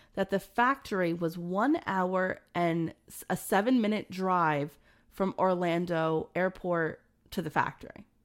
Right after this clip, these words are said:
right? And the factory was a one hour, eleven-minute ride from the Tampa airport.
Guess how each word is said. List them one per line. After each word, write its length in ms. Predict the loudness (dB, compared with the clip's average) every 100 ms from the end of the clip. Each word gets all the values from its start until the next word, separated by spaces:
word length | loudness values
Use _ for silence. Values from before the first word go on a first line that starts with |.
| _ _ _ _ _ -10
right? 340 | -4 -2 -4 -8 _ _ _ _ _ _ -4
And 560 | 0 2 2 2 0 -2 -4
the 80 | -2
factory 440 | 2 0 0 -2
was 220 | -2 -4 -8 _
a 140 | -4 -4
one 300 | -2 -2 0
hour, 400 | 0 0 0 0
eleven-minute 760 | -2 0 0 0 0 -2 -2
ride 320 | -2 0 0 -2
from 140 | -6
the 60 | -6
Tampa 500 | -6 -4 -2 -4 -4
airport. 600 | -4 -6 -8 -8 -10